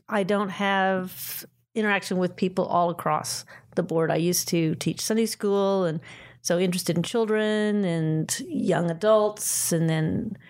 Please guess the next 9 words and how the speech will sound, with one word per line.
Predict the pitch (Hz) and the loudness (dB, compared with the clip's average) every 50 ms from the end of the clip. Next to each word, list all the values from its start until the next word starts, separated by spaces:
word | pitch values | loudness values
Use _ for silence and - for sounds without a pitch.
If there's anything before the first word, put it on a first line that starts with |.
| - - - - - - - - _ _ _ _ _ _ _ - | -20 -20 -20 -20 -20 -20 -20 -20 _ _ _ _ _ _ _ -12
so | - - 214 | -4 -2 0
I'm | 220 208 220 | 2 2 2
missing | 247 240 - - 208 190 180 175 170 - | 0 0 0 0 0 2 2 0 -2 0
the, | 180 185 175 165 160 160 - | 0 0 2 2 2 0 0
um, | - - - - - 160 - - 370 - - - | 0 0 -2 -2 -4 -6 -8 -10 -14 -16 -4 -2
multi-generational | 226 202 190 185 - 175 165 160 156 170 175 170 170 165 165 160 160 156 - - 175 165 160 160 165 175 160 - - | 0 0 0 2 2 0 0 2 0 0 0 2 2 2 2 2 2 0 -2 -2 0 2 2 2 2 0 -2 -2 -2
aspect | 214 185 180 - - - 196 190 - 233 | 0 0 0 -2 -2 -2 -4 -2 0 0
of | 220 | 0
ministry. | 220 220 220 226 220 - - - 220 214 208 214 214 | 2 2 2 0 0 -2 -2 -2 0 2 2 0 -2